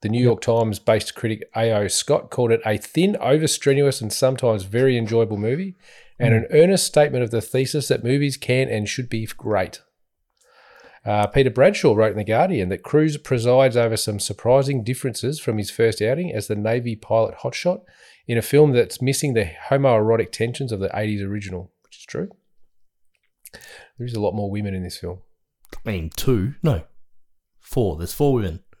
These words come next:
Speaker 3: How many were in the first one? Just the one?
Speaker 1: I think pretty much, or two.
Speaker 3: Nah, we had Meg Ryan was in it.
Speaker 1: Yeah,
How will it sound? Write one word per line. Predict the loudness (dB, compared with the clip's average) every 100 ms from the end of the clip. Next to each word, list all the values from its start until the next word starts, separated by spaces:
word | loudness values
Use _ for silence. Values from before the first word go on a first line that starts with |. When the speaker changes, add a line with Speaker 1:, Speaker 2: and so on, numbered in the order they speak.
| _ _ _ _
Speaker 3:
How | -6
many | -4
were | -4
in | -4
the |
first | -6 -8
one? | -10 -20 _ _ _ _ _ _ _ _ -10
Just | -8
the | -4
one? | -4 -4 -6 -16 -20
Speaker 1:
I | -18
think | -18 -14
pretty | -10 -6
much, | -4 -4
or | -6
two. | -6 -4 -2 -2 -2
Speaker 3:
Nah, | 0 0
we | 0
had | 0
Meg | -2
Ryan | -2 -2 -4
was | -6
in | -8
it. | -10 -14 -20 -14 -6
Speaker 1:
Yeah, | -4